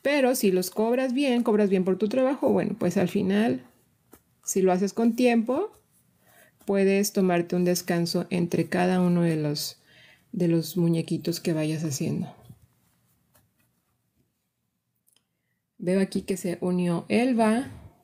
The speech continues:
María Hidalgo, José Luis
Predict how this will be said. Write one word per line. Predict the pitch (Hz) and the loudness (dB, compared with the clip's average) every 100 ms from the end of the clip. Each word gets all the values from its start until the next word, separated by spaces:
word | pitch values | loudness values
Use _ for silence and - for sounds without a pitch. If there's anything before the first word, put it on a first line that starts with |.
| _ _ _ _ | _ _ _ _
María | 185 185 185 185 185 180 | -2 2 2 2 2 2
Hidalgo, | 175 208 208 190 190 | 2 2 2 2 -2
José | 170 165 160 | -4 -4 -4
Luis | 160 185 208 214 208 208 - | 0 2 4 4 2 0 -8